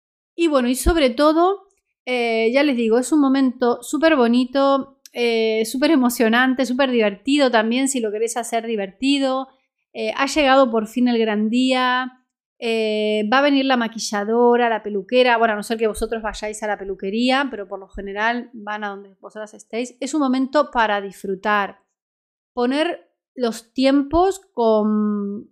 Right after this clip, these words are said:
con que vayáis sobrados, digamos, ¿vale? Eh, hacer que todos los profesionales lleguen con tiempo, eso es súper importante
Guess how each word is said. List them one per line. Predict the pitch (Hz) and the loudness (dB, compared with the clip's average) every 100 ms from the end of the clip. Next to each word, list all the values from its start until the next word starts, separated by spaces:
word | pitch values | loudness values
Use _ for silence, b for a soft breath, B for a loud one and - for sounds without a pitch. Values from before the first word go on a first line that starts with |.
| _ _ | _ _
con | 220 208 | -10 -8
que | 214 | -4
vayáis | 214 208 240 269 269 | -2 2 2 2 0
sobrados, | 240 220 214 202 190 208 | 0 2 2 0 -2 -4
digamos, | 196 190 185 180 | -2 -2 -6 -4
¿vale? | 226 269 226 226 _ | -2 0 -2 -6 _
Eh, | - 226 | -8 -6
hacer | 220 220 262 269 | -4 -2 -2 -2
que | 302 285 277 _ _ _ | -2 -2 -4 _ _ _
todos | 269 277 | 2 2
los | 269 | 2
profesionales | - - 226 220 233 254 285 - - | 0 -2 -2 0 2 2 2 -2 -4
lleguen | 254 262 277 | 0 2 2
con | 277 208 202 | 2 0 -2
tiempo, | 196 220 214 208 190 185 180 180 226 | 0 2 4 2 0 -6 -6 -6 -6
eso | 254 | -4
es | 240 | -2
súper | 240 254 | 0 2
importante | 240 220 208 220 220 220 220 220 208 _ | 2 0 -2 -2 -2 -4 -8 -12 -14 _